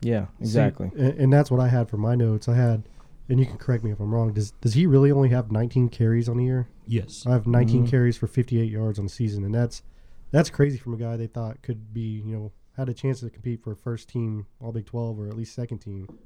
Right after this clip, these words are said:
Speaker 3: Well, you're talking about a guy that had over thirteen hundred yards last year.
Speaker 1: Exactly.
Speaker 2: Right.
Speaker 1: Yeah,
Speaker 3: So,
Speaker 1: he
Speaker 3: I
Speaker 1: was
Speaker 3: mean,
Speaker 1: a Big
Speaker 3: it's
Speaker 1: twelve Freshman of the Year.
Speaker 3: Right.
Speaker 1: So.
Speaker 2: And also, just to touch on, uh, Lazard, I, I had it that, you know, obviously Lazard's a stud on the team, and he's gonna get, he's gonna get his, but who else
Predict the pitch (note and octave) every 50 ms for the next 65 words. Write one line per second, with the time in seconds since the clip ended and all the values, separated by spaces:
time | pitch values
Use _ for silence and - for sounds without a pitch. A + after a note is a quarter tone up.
0 | - - A#2 G#2+ - B2 A2 A2 A2 G#2 G#2+ G#2 G2+ F#2 G#2 G2+ F#2+ F#2 - -
1 | - - A2+ G#2 G2+ - - A2 G2+ - G#2+ F2+ G#2+ F#2+ F#2 F#2+ G#2+ G#2 F#2+ F2+
2 | F#2 G2+ G#2 - - - E2 E2 - - A#2+ A2 B2+ A#2+ A2+ A#2+ A2+ A#2 A2 A2
3 | A2 A2 B2 C3+ C3 B2 A2 A2 C3+ B2+ - C#3 C#3 B2+ A2+ - B2+ B2 - -
4 | A2+ A2+ A2 G2+ G#2 B2 B2+ A2 A2+ G#2+ F#2 - - - - - G#2 G2+ G2+ -
5 | - - - C#3 C3 C3 C3 C3 C3 - C3 A#2+ B2 A#2+ B2 A2+ - C3 B2 -
6 | - B2 A2+ A2+ A2 G#2+ A#2 A2+ A2 G#2 G#2 G#2 - A2+ A2 G2 A#2 A#2+ A#2 A2+
7 | A2 A2+ A#2 B2 B2+ - B2 A#2+ A#2 A#2 A#2 A#2 A#2 A#2 - A#2 G#2+ G2+ G#2 -
8 | - A#2+ A#2 A2+ A2 A#2+ B2 B2 - - B2 A#2+ A2 A2 G#2 A#2 A#2 A#2 G#2+ G#2
9 | G#2 - - A#2+ A2+ A2 A2 A2 G#2 - - A#2 A2+ A2+ A2 G#2 G2 A#2 A2+ A2
10 | A2+ A2 G#2 A2 A2+ A2 A2 - _ _ - - C#3 D3 C#3+ D3 C3+ C3 C3+ B2
11 | A2 B2+ A2 G#2 G2 - - - A#2 A2+ G#2 G#2+ - _ _ _ _ - _ _
12 | _ _ _ _ - D3+ D3+ D3+ C#3 B2+ B2 A#2 - - - -